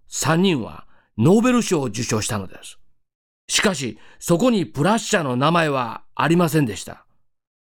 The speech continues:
その時、彼は自動車販売店で運転手をしていたのです。職場でノーベル賞のことを聞いたプラッシャーはこう言ったそうです。「自分は研究を続けられなくなったんだから、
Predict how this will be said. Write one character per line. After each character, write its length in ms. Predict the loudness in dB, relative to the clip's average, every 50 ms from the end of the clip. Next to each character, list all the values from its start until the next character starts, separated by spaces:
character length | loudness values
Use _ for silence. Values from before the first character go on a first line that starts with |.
| _ _ _
そ 160 | 0 2 2
の 80 | 2 2
時、 240 | 0 0 -2 -2
彼 200 | 0 0 0 0
は 300 | 0 -2 -2 -4 -6 -8 -12 -18 _ -18
自 220 | -6 -2 0 2 4
動 180 | 4 4 2
車 160 | 2 0 -2 -2
販 300 | 0 0 0 0 0 0
売 200 | 0 0 0 -2
店 220 | -4 -6 -6 -6
で 260 | -8 -8 -8 -10 -12 -16 -20 -20 -20 -20 -6 0
運 220 | 4 6 6 6 6
転 300 | 4 4 4 4 2 0
手 80 | -2
を 80 | -4 -4
し 60 | -2
て 80 | 0 0
い 60 | 0
た 120 | -2 -4
の 120 | -8 -10 -14
で 140 | -18 -20 -20
す。 200 | -20 -20 -20 -20 -20 -20 _ _ _ _ _ _ _ _ _ _ _ _ _ _ _ _ _
職 340 | -4 -2 0 0 0 2 2
場 160 | 2 2 2
で 380 | 0 0 -2 -2 -4 -8 -12 -6 0
ノ 160 | 2 4 4
ー 100 | 4 4
ベ 80 | 2
ル 100 | 2 2
賞 160 | 2 0 0 0
の 120 | -2 -4
こ 120 | -6 -4
と 120 | -2 -2 -2
を 80 | -2
聞 120 | 0 -2 -2
い 80 | 0
た 140 | 0 -2 -2
プ 100 | 0 0
ラ 100 | -2 -2
ッ 20 | -2
シ 140 | -4 -6
ャ 40 | -6
ー 40 | -6
は 320 | -6 -4 -4 -4 -6 -6 _ _ _ _ _ _
こ 140 | 0 2 2
う 20 | 2
言 80 | 2
っ 20 | 0
た 100 | -6 -6
そ 140 | -6 -10
う 20 | -12
で 100 | -12 -16
す。 160 | -18 -20 -20 _ _ _ _ _ _ _ _ _ _ _ -14
「自 220 | -6 -2 0 0
分 200 | 2 2 2 4
は 180 | 4 2 0 0
研 320 | 0 0 2 2 0 -2
究 180 | -2 -2 0 2
を 120 | 2 2 2
続 280 | 0 -2 -2 -2 0
け 120 | 0 2 2
ら 140 | 2 2 0
れ 100 | 0 0
な 120 | -2 -2
く 100 | -2 -2
な 120 | -4 -4
っ 60 | -2 0
た 100 | -2 0
ん 60 | 0
だ 100 | -2 -4
か 100 | -4 -4
ら、 280 | -4 -4 -6 -8 -10